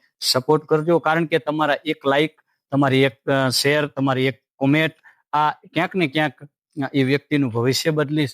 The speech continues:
નાખે છે. એટલે આને લાઈક કરવામાં આપણે કોઈ ચાર્જ તો દેવો પડતો નથી. એટલે બધાય મિત્રોને,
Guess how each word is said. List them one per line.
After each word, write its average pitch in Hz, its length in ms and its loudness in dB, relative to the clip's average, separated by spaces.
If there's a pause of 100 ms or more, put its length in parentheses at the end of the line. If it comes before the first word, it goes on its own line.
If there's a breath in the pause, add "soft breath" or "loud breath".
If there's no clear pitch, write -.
(260)
નાખે 131 380 0
છે. 165 180 2
એટલે 147 400 0 (260)
આને 156 200 0
લાઈક 151 300 0
કરવામાં 156 540 2 (360)
આપણે 151 300 -2
કોઈ 143 140 -4
ચાર્જ 147 260 -2
તો 156 160 -8
દેવો 147 220 -2
પડતો 160 360 -4
નથી. 147 240 -2
એટલે 139 240 -4
બધાય 190 300 0
મિત્રોને, 147 540 0